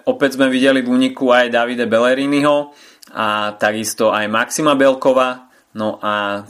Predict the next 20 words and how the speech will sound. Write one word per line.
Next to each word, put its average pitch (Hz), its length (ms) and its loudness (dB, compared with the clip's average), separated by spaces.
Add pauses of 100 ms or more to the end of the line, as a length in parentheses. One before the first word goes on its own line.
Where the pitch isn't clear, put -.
(120)
pro 110 280 0
kontinentálne 110 800 -2
týmy, 113 520 -4
a 101 120 -8
teda 104 360 -2
aj 87 80 -8
Androni 101 440 -4
Giocattoli, 104 560 -4 (640)
a 95 480 -4
respektíve 95 420 -8
Androni 98 460 -6
Sidermec, 107 720 -2 (180)
<laughs> - 240 -6
neviem 113 240 -4
si 110 140 -8
na 107 100 -4
to 107 160 -10
stále 113 320 0
zvyknúť, 123 480 -2 (640)
a 104 480 -2